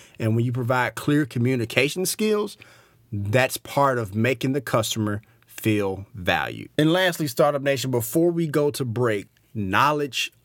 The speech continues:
of the product. You have to know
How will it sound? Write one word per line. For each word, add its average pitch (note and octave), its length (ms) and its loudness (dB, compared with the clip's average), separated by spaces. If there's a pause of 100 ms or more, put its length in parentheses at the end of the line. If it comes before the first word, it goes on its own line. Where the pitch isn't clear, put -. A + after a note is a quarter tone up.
(100)
of C#3 540 2
the B2 80 0
product. A2 640 0 (540)
You C3+ 240 0
have D#3+ 400 0
to C#3+ 100 2
know C3 420 2